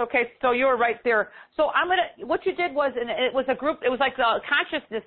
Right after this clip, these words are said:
collective there that everybody was in fear. You know, you picked up on everybody's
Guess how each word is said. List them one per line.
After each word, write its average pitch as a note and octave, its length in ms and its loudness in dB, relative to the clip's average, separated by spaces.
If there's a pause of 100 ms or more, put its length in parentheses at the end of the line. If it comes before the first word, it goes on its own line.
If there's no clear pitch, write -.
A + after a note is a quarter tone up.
collective G#3+ 420 -2
there G3+ 160 2
that G3 180 0
everybody A#3 380 2
was G#3+ 200 0
in F#3+ 200 -8
fear. E3 380 0
You G#3+ 100 0
know, A3 100 4
you A3 120 -2
picked C#4+ 280 -2
up C4 160 2
on B3 160 4
everybody's A#3+ 420 0